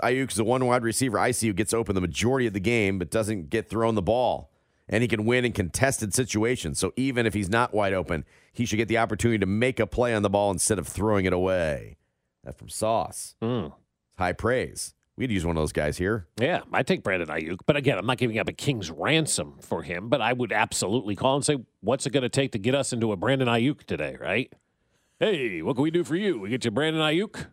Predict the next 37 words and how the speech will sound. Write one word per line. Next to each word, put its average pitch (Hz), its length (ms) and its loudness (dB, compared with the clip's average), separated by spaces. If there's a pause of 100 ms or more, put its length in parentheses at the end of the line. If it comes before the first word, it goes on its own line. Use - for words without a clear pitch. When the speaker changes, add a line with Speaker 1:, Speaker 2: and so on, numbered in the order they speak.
(240)
Speaker 2:
Yeah, - 80 -4
Speaker 1:
Yeah. 110 120 4
Speaker 2:
I'll 135 80 4
give 143 140 0
you 139 80 2
a 120 40 0
third 180 340 2
round 156 300 2
pick. 101 160 0
I'd 123 160 2
trade 180 180 2
my 95 100 0
third 95 300 -2
round 90 240 -2
pick 95 180 -4
for 87 140 -4
Brandon 92 320 -2
Ayuk 92 380 0
right 127 200 0
now. 135 280 0
Speaker 1:
Yeah, 80 120 -6 (160)
yeah. 98 160 -6
Speaker 2:
You 143 60 0
guys 156 260 0
need 170 220 -2
picks - 240 0
out 95 160 0
there. 113 80 0
You 101 100 -4
screwed 139 240 -2
up 127 80 -2
that 98 140 -2
quarterback 117 480 -2
a 80 40 -14
few - 140 -12
years 78 280 -10
ago." 71 240 -20